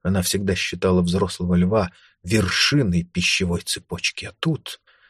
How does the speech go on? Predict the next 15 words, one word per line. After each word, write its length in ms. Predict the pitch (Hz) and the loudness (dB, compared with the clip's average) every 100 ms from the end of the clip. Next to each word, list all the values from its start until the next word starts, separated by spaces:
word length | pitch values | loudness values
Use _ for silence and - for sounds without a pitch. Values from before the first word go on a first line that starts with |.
| _ _ _ _ | _ _ _ _
самке 460 | - 123 127 120 117 | 2 4 4 2 4
предлагают 720 | - 117 117 117 117 110 - | 4 6 4 6 6 4 2
повернуть 640 | 110 120 110 117 110 - | 4 6 6 4 4 2
назад. 600 | 117 107 101 90 - - _ _ _ _ _ _ - | 4 4 4 2 -4 -16 _ _ _ _ _ _ 0
Вожак 380 | 113 107 143 120 | 2 4 4 4
дает 320 | 131 143 - | 4 4 4
понять 340 | 127 135 127 | 6 6 6
ворчанием, 680 | 127 123 - 135 131 127 120 | 6 6 6 4 6 4 4
что 200 | - 104 | 2 4
последнее 540 | 110 - 135 127 127 | 4 6 4 6 4
слово 380 | - 113 139 131 | 4 6 8 8
не 140 | 123 120 | 6 4
будет 460 | 104 160 135 127 | 6 6 6 0
за 200 | 104 120 | 0 0
трусихами. 840 | 117 113 - 104 90 104 95 90 | 2 0 0 0 2 2 4 2